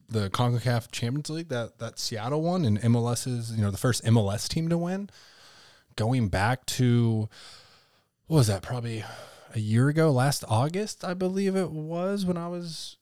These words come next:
in Tulum, and, and then we were watching the game at, at, like, a casino, the, the, um, the, what was that, the League's Cup, Nations League or whatever, it was, it was, it was dos a cero, and then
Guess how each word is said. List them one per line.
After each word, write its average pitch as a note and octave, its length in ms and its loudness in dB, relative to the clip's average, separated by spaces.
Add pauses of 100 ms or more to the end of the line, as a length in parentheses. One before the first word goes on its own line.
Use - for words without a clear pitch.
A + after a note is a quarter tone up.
(120)
in E3+ 880 -4
Tulum, F3 580 0
and, C#3 380 -4 (240)
and C#3 180 0
then C#3+ 140 2
we C#3+ 100 2
were C3+ 100 2
watching C#3+ 360 2
the C#3+ 80 0
game C#3+ 240 -2
at, C3+ 180 -4
at, B2+ 80 -8
like, C3 180 -8
a A#2+ 40 -6
casino, D3 580 -2
the, A#2 300 0
the, G#2+ 300 -2
um, G2+ 520 -6 (140)
the, G2+ 360 -8 (200)
what C#3+ 120 -10
was G#2+ 120 -8
that, F#2 200 -12
the F#2 220 -14 (720)
League's D#3 300 -8
Cup, D3+ 200 -2
Nations F#3 440 2
League G3+ 260 0
or G3 60 0
whatever, G3 280 2
it E3 40 2
was, C#3+ 140 0
it D3+ 40 0
was, B2+ 240 -2
it B2+ 60 0
was A2 100 -2
dos C#3+ 240 2
a B2 60 0
cero, G#3 560 0
and A#2 120 0
then B2+ 220 0